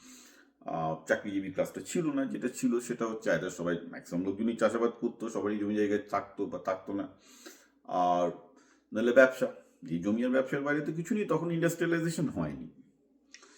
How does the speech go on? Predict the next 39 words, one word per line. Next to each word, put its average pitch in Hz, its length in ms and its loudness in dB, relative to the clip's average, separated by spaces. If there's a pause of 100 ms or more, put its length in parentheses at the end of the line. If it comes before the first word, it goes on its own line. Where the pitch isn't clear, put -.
(480)
ফলে 175 160 2 (140)
তখন 233 260 4 (320)
এই 170 120 2
প্রশ্নটা 180 440 0
ওঠার 170 200 4 (680)
ইয়েই 135 260 8
ছিল 90 120 -6 (120)
না 67 80 -10
যে 69 100 -10 (100)
সমাজে 107 300 2 (300)
ইয়ে 117 160 6
হয়েছে, 165 260 2 (140)
বিয়ে 107 220 0
করেছে, 160 280 -6 (340)
সন্তান 101 340 -2
নিতে 139 180 -2
হবে, 185 180 -4
নাহলে 175 260 -6
তার 170 160 -6
কে 170 140 -2
ব্যবসা 160 180 0 (100)
দেখবে, 143 300 -6
নাহলে 143 180 -2 (100)
কে 147 80 -4 (340)
ইয়ে 127 160 0
দেখবে। 120 200 -4
কারণ 196 120 -10
চাকরির 185 340 -2
ব্যাপারটা - 320 -2
আসেনি 240 320 4
দুশো 107 220 -2
বছর - 240 -12
আগে, 50 160 -14
by 50 120 -12
the 50 60 -16
way। - 80 -18 (840)
চাকরিটা - 320 -2
এলো 101 140 0
কোত্থেকে? - 420 -16